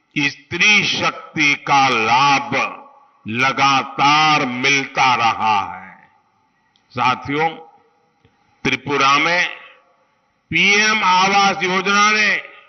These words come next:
यहाँ के लोगों का जीवन बदल दिया है। वो गरीब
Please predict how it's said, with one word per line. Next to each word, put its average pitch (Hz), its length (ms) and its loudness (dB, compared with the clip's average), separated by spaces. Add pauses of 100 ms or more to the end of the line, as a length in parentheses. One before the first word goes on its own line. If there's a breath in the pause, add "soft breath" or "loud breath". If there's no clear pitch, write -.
(720)
यहाँ 139 400 0
के 151 240 0
लोगों 135 520 0
का 151 220 0
जीवन 165 760 -2
बदल 135 380 -2
दिया 110 300 -6
है। - 380 -6 (1500 soft breath)
वो 135 200 -2
गरीब 196 720 0